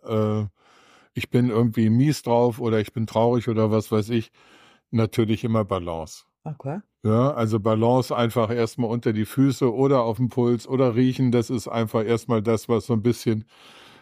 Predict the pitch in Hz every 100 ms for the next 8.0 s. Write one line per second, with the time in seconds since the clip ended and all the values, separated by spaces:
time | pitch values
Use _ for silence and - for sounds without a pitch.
0 | _ _ 127 117 123 - 117 107 110 113
1 | 101 - _ _ _ _ _ 110 120 -
2 | - - 127 135 120 104 - - 113 113
3 | 117 110 110 113 117 104 110 110 104 113
4 | 117 110 170 107 165 175 180 170 156 165
5 | 156 160 156 160 156 - 214 131 131 143
6 | 151 156 156 156 151 143 143 143 143 143
7 | 135 - 170 120 113 - 104 - 143 180